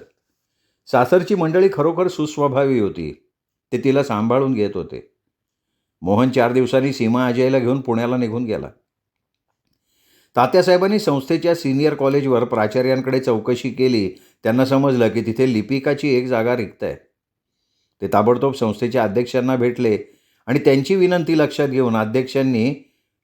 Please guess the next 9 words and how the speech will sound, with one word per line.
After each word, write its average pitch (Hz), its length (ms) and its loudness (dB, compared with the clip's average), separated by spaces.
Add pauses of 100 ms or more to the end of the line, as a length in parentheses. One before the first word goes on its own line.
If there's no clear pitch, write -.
विलास 147 500 2
चिला 135 400 2
आढावच्या 123 480 2
नावानं 127 440 0
सिनियर 123 420 0
कॉलेजवर 117 460 0
लिपिकाची 113 600 -2
ऑर्डर 110 340 0
काढली. 123 480 -2